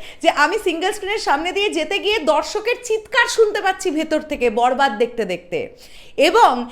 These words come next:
রাফি ভাইয়া বলছে, "হৃদয় ভাইয়ার বরবাদ, তিনি বরবাদ নির্মাণ করেছে, বরবাদ তো ইন্ডাস্ট্রি হিট হয়েই যাচ্ছে।"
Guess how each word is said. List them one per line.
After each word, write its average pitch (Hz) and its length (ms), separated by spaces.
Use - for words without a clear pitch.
রাফি 262 280
ভাইয়া 370 300
বলছে, 359 460
"হৃদয় 330 360
ভাইয়ার 392 340
বরবাদ, 320 600
তিনি 330 180
বরবাদ 320 380
নির্মাণ 339 380
করেছে, 359 320
বরবাদ 277 440
তো 349 60
ইন্ডাস্ট্রি 320 500
হিট 320 260
হয়েই 320 320
যাচ্ছে।" 311 480